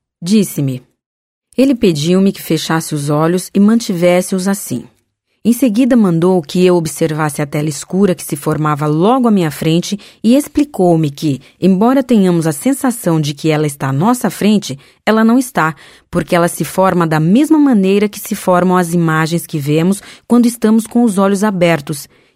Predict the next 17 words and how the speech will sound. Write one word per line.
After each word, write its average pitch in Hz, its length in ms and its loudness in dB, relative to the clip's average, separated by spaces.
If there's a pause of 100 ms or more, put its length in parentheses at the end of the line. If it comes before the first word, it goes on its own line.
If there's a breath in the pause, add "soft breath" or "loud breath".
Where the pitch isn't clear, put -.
(140)
internamente. 202 920 0 (840)
Pediu 262 320 2
então 220 400 2
para 170 180 0
que 208 140 -4
eu 202 60 2
fizesse 165 480 -2
o - 20 -8
primeiro 208 460 2
número 196 340 2
da 156 160 -4
série 165 560 0
nesta 175 380 0
tela, 127 420 -6 (420)
o 151 120 -2
número 185 320 2
dez. - 420 -12